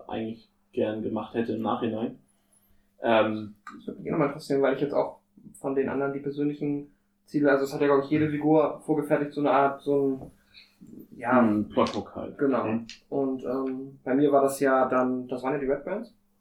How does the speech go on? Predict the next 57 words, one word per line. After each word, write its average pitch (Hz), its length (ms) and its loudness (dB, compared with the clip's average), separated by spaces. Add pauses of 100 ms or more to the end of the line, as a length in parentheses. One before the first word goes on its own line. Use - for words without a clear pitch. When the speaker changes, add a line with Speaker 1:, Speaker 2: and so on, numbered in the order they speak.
(280)
Speaker 1:
Genau, 139 260 4
du 117 140 0
bist 120 160 -4
Speaker 2:
Weil 123 120 4
Speaker 1:
ja, 113 360 2 (100)
du 113 120 -10
hast 110 80 -4
Speaker 2:
ich 104 40 -12
Speaker 1:
ja 107 120 -2
gehört. 107 440 -6
Speaker 2:
Genau, 139 280 4
ich 127 80 -2
habe 135 160 0
in 135 60 0
Niewinter 143 380 -2
in 131 60 0
der 131 100 -2
Wache 131 180 -2
noch 139 120 -2
davon 139 240 -6
gehört, 151 260 -2
dass 139 140 -6
die 135 80 -6
da 131 140 -2
halt 127 100 -6
irgendwie 127 300 -6
für, 131 680 -4
äh, - 500 -20
Unheil 160 240 -4
sorgen 156 380 0
und 139 400 -6 (380)
war 131 140 -8
da 135 100 -6
irgendwie 135 180 -4
dann 127 160 -12
persönlich 139 640 -10 (800)
emotional 143 400 -2
involviert, 139 400 2
das - 300 -8
zu 139 220 -8
lösen. 160 440 -2
Und 147 200 -10
bei 139 100 -6
euch 139 200 -6
war 143 180 -4
ich, 143 80 -8
weiß - 160 -10
ich 151 80 -20
das 117 100 -14
auch - 220 -20
gar 123 80 -16
nicht. 117 400 -6
Speaker 3:
Ja, 113 80 4
ich 113 120 -2
wollte 131 180 2
Gustav 117 360 0
töten. 92 420 -2